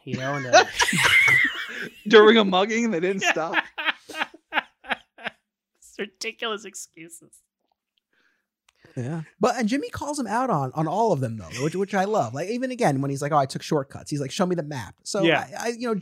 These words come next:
Speaker 3: Jimmy was thinking critically in a way that, again, we have not seen characters really do. So
Speaker 1: Nope,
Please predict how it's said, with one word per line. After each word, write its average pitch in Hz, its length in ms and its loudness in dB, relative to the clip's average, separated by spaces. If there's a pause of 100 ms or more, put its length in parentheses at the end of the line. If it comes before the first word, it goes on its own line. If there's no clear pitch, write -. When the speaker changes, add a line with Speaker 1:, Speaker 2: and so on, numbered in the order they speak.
(120)
Speaker 3:
Jimmy 254 300 -4
was 285 180 -4
thinking 190 340 -2
critically 117 540 -4
in 139 80 -4
a 139 60 0
way 131 200 -2
that, 139 200 -4
again, 269 300 -6
we 135 100 0
have 147 160 0
not 185 220 -4
seen 180 220 -6
characters 175 460 -6
really 180 220 -10
do. 196 320 -8
So 107 220 -12
Speaker 1:
Nope, 156 300 2